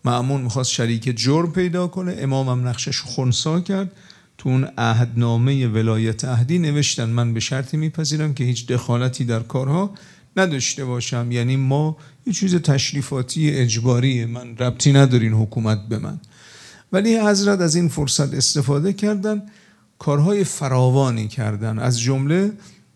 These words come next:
این مناظراتی که شاید شنیده باشید. سیزده تا مناظره امام رضا علیه السلام در این چند ساله برگزار کردن. یکیش مثلاً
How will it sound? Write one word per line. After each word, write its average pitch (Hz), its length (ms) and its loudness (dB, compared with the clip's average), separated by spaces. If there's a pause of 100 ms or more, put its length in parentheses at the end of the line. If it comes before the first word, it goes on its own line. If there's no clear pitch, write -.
(800)
این 165 200 6
مناظراتی 131 960 2
که 143 140 -6
شاید 123 300 -2
شنیده 113 420 -2
باشید. 104 480 -4
سیزده 156 680 4
تا 165 160 -2
مناظره 127 600 -2
امام 110 300 -2
رضا 107 280 -2
علیه 104 180 -2
السلام 131 540 -2 (720)
در 123 120 0
این 123 200 4
چند 113 300 0
ساله 123 460 0
برگزار 113 760 2
کردن. 127 520 -6
یکیش 185 400 0
مثلاً 160 480 -2